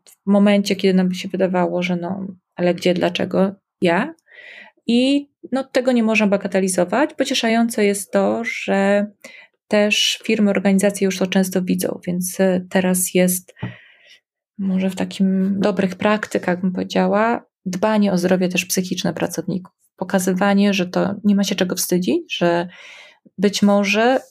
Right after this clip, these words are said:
gdzieś pewne sytuacje, ogrom pracy, stresu spowodował, że jesteśmy w takim miejscu, gdzie sami sobie nie poradzimy. I to jest pierwsza podstawowa sprawa. Zastanowić się, czy ja sobie jestem w stanie z tym sama poradzić, czy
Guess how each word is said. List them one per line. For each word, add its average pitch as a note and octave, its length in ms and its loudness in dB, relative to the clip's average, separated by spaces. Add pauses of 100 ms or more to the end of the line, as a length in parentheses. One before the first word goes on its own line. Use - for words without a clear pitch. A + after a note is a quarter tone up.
(280)
gdzieś G#3 320 0
pewne F#3+ 760 2
sytuacje, F#3 1400 0
ogrom G#3+ 300 0
pracy, F#3 520 0
stresu F3 920 -2 (840)
spowodował, G#3+ 640 2
że A3 80 -2
jesteśmy G3+ 300 -2
w - 40 -4
takim G3 280 0
miejscu, F3+ 380 2
gdzie G#3 180 -2
sami A3 300 2
sobie F#3 220 0
nie F3+ 100 4
poradzimy. F3 560 -4 (220)
I G#3 80 -4
to A3 100 -2
jest G#3+ 400 -2 (200)
pierwsza G#3+ 300 2
podstawowa F#3 340 -2
sprawa. F3+ 420 -2
Zastanowić G#3+ 520 -2
się, G#3 80 0
czy G3+ 140 -4
ja F#3+ 40 0
sobie F#3 180 0 (400)
jestem G#3+ 320 0
w F3+ 60 -2
stanie G3+ 280 2
z G3+ 60 -4
tym F3+ 120 2
sama F3+ 260 2
poradzić, F3 500 -2
czy G#3 180 -2